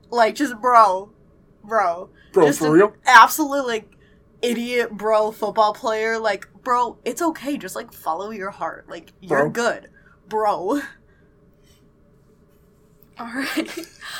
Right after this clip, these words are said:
Speaker 3: Um, okay, so I don't know how this fully counts. So, like, my parents only had girls, all right? Like, it's me and my sister, that's it. So they were always like,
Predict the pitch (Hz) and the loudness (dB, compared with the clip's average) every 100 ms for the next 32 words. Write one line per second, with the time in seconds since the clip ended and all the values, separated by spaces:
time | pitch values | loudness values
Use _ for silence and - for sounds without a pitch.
0 | - - - _ - 302 311 302 294 - | -14 -16 -20 _ 2 2 2 -2 -8 -12
1 | _ _ _ _ _ _ - 302 269 294 | _ _ _ _ _ _ -12 -10 -8 -2
2 | - 349 427 370 330 - - 254 254 - | 0 0 0 -2 -6 -8 -6 -4 -4 -10
3 | - 226 226 - - - - _ - - | -12 -12 -14 -18 -20 -20 -20 _ -14 -8
4 | 330 330 - _ _ _ _ - - - | -2 -2 -4 _ _ _ _ -20 -20 -20
5 | _ - 220 233 247 269 240 226 226 226 | _ -16 -4 -2 -2 -4 -6 -10 -8 -10
6 | 220 214 - - - - 202 185 175 - | -6 -4 -4 -8 -12 -6 -6 -6 -10 -12
7 | 226 - _ - 208 233 262 254 247 214 | -16 -18 _ -18 -12 -8 -6 -4 -4 -6
8 | 214 190 202 208 190 156 - - 240 214 | -8 -2 -2 -2 -6 -8 -8 -6 -4 -6
9 | - - 220 220 220 240 226 240 - 202 | -8 -16 -10 -6 -6 -6 -6 -4 -4 -4
10 | 196 208 165 | -8 -10 -14